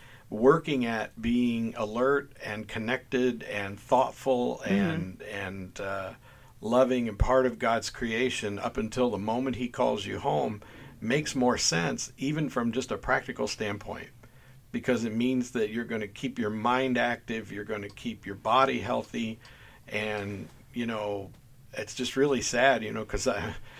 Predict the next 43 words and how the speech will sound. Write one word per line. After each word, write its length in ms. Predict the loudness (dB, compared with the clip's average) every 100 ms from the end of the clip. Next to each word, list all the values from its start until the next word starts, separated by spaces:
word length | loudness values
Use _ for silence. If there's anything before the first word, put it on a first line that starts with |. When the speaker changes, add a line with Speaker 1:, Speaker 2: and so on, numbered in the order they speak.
| -18 -12 -4
Speaker 1:
I'm 100 | 4
getting 220 | 4 6
a 60 |
lot 180 | 4 4
of 100 | 2
Facebook 480 | -2 -2 -2 -4 -2
messages 520 | -2 -2 -4 -6 -4
now 200 | 0 0
'cause 200 | 0 -4
my 180 | -2 -4
fortieth 480 | -2 -2 0 -2 0
high 160 | 0
school 300 | 0 -4 -4
reunion's 560 | -4 -4 -2 -2 -2 -4
next 320 | -6 -6 -10
year. 240 | -10 -10 -14 -20 -20 -20 -20 -20 -20 -8
It's 80 | 0
hard 160 | 0
to 60 | 2
believe 260 | 2 2
it's 100 | 0
been 160 | -4 -6
forty 280 | -2 0 0
years 180 | -4 -6
since 220 | -6 -4
I 140 | -4
graduated 640 | -2 -4 -4 -4 -4 -4 -8
from 160 | -8 -6
high 160 | -6
school. 420 | -6 -10 -12 -14 -18 -20 -20 -20 -20 2
But 400 | 4 6 4 -2 -14 -20 -20 -20 -20 -20 -6
what's 300 | 0 2 2
interesting 520 | 2 2 0 -2 -2
is, 320 | -2 -2 -4
is 400 | -6 -4 -4 -6 -8
some 320 | -2 0 0
of 80 | 0
my 140 | 0 0
classmates 640 | 2 2 2 -2 -4 -4
have 100 | 0
already 360 | 2 2 0 -2
died. 460 | 0 2 0 -4 0
Speaker 2:
Mm-hmm. 360 | 2 2 0